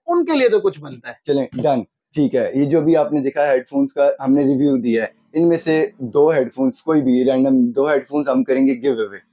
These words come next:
Speaker 2: ठीक है?
Speaker 1: ठीक है, done हो गया।
Speaker 2: Done।
Speaker 1: Done, done हो
Speaker 2: यस।
Speaker 1: गया। तो यार, मजे की बात है कि बिलाल ने हमारे इस channel पे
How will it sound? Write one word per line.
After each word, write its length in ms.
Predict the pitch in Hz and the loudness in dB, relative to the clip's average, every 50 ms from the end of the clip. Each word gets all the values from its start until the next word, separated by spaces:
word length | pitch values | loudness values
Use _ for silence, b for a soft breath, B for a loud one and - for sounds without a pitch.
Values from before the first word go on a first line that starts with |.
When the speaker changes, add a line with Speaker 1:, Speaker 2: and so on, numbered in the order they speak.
| _ _ _ _ _ | _ _ _ _ _
Speaker 2:
ठीक 200 | - 127 120 95 | -2 -2 -2 -2
है? 80 | 123 117 - _ _ _ _ - | -2 -6 -8 _ _ _ _ 0
Speaker 1:
ठीक 200 | 220 233 233 202 | 2 2 2 2
है, 100 | 214 180 | 0 0
done 280 | 170 185 214 233 233 226 | 0 0 0 0 0 -2
हो 140 | 196 170 156 | -2 -2 -4
गया। 200 | 151 135 120 - _ _ _ _ _ - | -6 -10 -12 -16 _ _ _ _ _ -14
Speaker 2:
Done। 200 | 113 123 113 98 - 165 | -12 -12 -12 -10 -8 -6
Speaker 1:
Done, 240 | 190 185 175 156 120 _ _ - | -6 -6 -6 -8 -12 _ _ -8
done 200 | 180 202 220 214 | -6 -4 -2 -2
हो 60 | - | -4
Speaker 2:
यस। 60 | - | -4
Speaker 1:
गया। 120 | 165 160 160 _ _ _ b b b b b b b b b b b b | -4 -6 -8 _ _ _ b b b b b b b b b b b b
तो 60 | 233 | 0
यार, 340 | 254 269 277 285 285 262 - - | 2 4 4 2 2 0 -6 -6
मजे 300 | 185 190 190 196 233 254 | -4 -2 0 0 0 -2
की 100 | 240 285 | -2 -2
बात 260 | 269 247 247 240 233 | 0 2 2 2 2
है 80 | 254 254 | 0 -2
कि 80 | 262 254 | -2 -2
बिलाल 420 | 208 214 202 190 196 208 226 247 | -2 0 0 2 2 2 0 -2
ने 80 | 262 254 | -4 -10
हमारे 600 | 214 214 214 202 196 190 190 208 220 226 226 220 _ - | -12 -12 -8 -4 -4 -2 -2 0 -2 -2 -2 -4 _ -10
इस 220 | 240 220 - _ - | -10 -10 -10 _ -6
channel 360 | - 202 196 196 202 208 220 | -2 -2 -2 -2 -2 -4 -4
पे 360 | 214 - 214 208 202 208 - | -2 -2 0 0 0 -2 -4